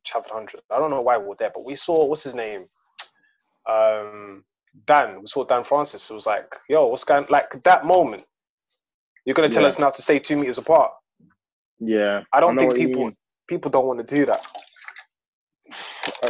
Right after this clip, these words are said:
Speaker 1: And I think
Speaker 2: all of these
Speaker 1: the
Speaker 2: things
Speaker 1: general
Speaker 2: have to
Speaker 1: public will just start to misbehave in terms of the guidelines that have been set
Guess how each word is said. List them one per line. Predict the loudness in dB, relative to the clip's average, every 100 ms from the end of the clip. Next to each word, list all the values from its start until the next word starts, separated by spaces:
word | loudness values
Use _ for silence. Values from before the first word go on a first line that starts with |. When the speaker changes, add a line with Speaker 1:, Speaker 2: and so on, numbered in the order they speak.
| 0
Speaker 1:
And | 2
I |
think | 4 4
Speaker 2:
all | 2
of |
these | 4
Speaker 1:
the | 4
Speaker 2:
things | 6
Speaker 1:
general | 6 6 4
Speaker 2:
have | 4
to |
Speaker 1:
public | 2 2 -2
will | -4
just | -6 0
start | 2 2
to | 0
misbehave | -10 -8 -4 0 0 -2 -10 -18 -20 _ _ _ _ -20 _ _
in | -6
terms | -2 -2 -2
of |
the | -6 0
guidelines | 4 4 2 -2 -4
that | -8
have |
been | -10 -10
set | -2 0